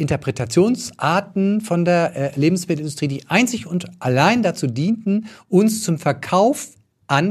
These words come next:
anzuheizen. Aber Leitprodukte sind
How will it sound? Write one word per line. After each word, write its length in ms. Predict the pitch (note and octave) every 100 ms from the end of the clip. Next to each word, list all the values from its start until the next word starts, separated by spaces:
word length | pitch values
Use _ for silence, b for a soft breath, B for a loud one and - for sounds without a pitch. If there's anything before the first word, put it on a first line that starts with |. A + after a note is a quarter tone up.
| G#3+
anzuheizen. 1040 | G#3 G#3 A3 - D#3 G3+ A3 G#3+ A3+ C#4 B B B _
Aber 500 | F3+ A#3 F3+ B2+ A2+ A2+
Leitprodukte 920 | C3+ D3+ G3 B3 - D3 F3+ F#3 C#3
sind 420 | A#2 D#3 G3+ A#2+